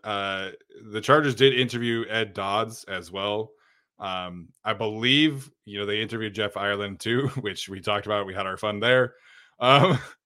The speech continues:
<laughs> I think the only other G M interview that's left would be Jeff King. I don't know if that's happening or not yet.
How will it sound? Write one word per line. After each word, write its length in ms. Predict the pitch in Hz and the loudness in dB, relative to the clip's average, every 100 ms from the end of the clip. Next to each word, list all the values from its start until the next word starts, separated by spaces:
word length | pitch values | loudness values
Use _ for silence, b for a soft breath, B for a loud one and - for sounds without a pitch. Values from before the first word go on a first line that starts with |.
| - | -20
<laughs> 380 | - - - - | -20 -20 -18 4
I 140 | 127 | 4
think 320 | 135 190 214 214 | 6 4 4 6
the 180 | 170 131 | 6 8
only 600 | 151 180 185 175 165 123 | 4 6 2 0 0 2
other 800 | 131 131 143 139 131 123 117 117 | 2 4 4 6 4 2 -2 -8
G 300 | 113 117 120 | -8 -2 0
M 320 | 127 123 120 | 0 -2 -6
interview 460 | 113 117 135 131 135 | -6 -8 -6 -4 -2
that's 300 | 113 104 - | -2 -4 -8
left 420 | 98 117 135 - | 0 0 0 -6
would 240 | 110 117 117 | -8 -8 -4
be 160 | 127 | -6
Jeff 340 | 110 117 110 - | -4 -4 -4 -6
King. 380 | 107 113 131 | -6 -4 -4
I 80 | 104 | -4
don't 220 | 107 127 | -2 -2
know 120 | 131 131 | -2 -4
if 120 | 110 | -2
that's 440 | 110 - - - _ _ | -6 -6 -20 -20 _ _
happening 720 | - - 92 104 156 180 190 175 | -20 -10 -8 -6 -6 -6 -8 -4
or 140 | 165 | -2
not 300 | 170 180 175 | 2 2 2
yet. 320 | 170 175 175 | 0 0 0